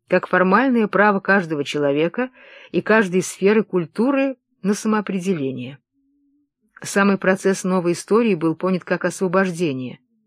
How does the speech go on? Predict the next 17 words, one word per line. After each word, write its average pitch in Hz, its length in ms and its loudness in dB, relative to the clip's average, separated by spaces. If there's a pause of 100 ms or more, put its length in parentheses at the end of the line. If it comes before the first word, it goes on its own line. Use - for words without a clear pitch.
(840)
Но 170 200 0
от 180 160 0
чего 233 600 0
освобождение? 175 1080 -2 (540)
И 208 140 2
для 196 160 2
чего 143 540 -2 (120)
освобождение? 135 1000 -4 (1040)
Освобождение 202 800 2
от 202 200 0
старых 208 420 0
принудительных 196 640 0
теократий? 220 800 -2 (920)
От 185 160 0
старого 214 600 2 (340)
гетерономного 208 1120 4
сознания? 190 840 0